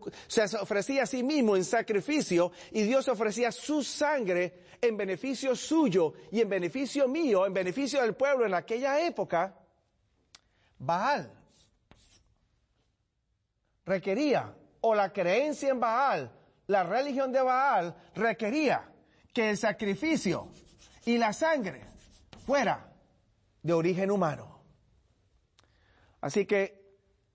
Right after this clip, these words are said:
esto trajo como consecuencia confusión dentro del pueblo de Israel. Quizás usted se acordará que allá en el monte Carmelo,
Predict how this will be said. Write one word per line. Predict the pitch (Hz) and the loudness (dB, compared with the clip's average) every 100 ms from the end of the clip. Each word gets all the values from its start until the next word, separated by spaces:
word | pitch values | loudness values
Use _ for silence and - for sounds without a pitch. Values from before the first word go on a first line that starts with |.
| _ _ _ | _ _ _
esto | 247 262 269 | -2 0 0
trajo | 247 269 233 160 175 - | 0 0 2 0 0 -4
como | 175 170 | -4 -2
consecuencia | 165 170 180 165 240 220 147 143 147 - _ _ _ _ - | 0 -2 -2 0 0 0 2 2 0 -8 _ _ _ _ -2
confusión | 220 214 214 - 269 240 143 | 0 0 -4 -2 0 0 0
dentro | 156 135 147 | -2 0 0
del | 131 | 2
pueblo | 139 143 | 2 2
de | 147 | 0
Israel. | 170 135 101 - _ _ _ _ _ _ | 0 -2 -6 -14 _ _ _ _ _ _
Quizás | - 165 190 175 | -2 0 0 -2
usted | 185 180 | -4 0
se | 185 | 0
acordará | 170 165 156 151 170 185 | 0 0 2 2 2 0
que | 185 156 | 0 0
allá | 147 190 190 151 _ _ _ _ | 2 2 2 -2 _ _ _ _
en | 165 160 | -2 0
el | 156 | 2
monte | 170 190 185 175 170 160 - _ _ | 2 0 0 0 0 -4 -18 _ _
Carmelo, | - 160 156 196 226 143 147 | -2 0 0 0 2 0 -2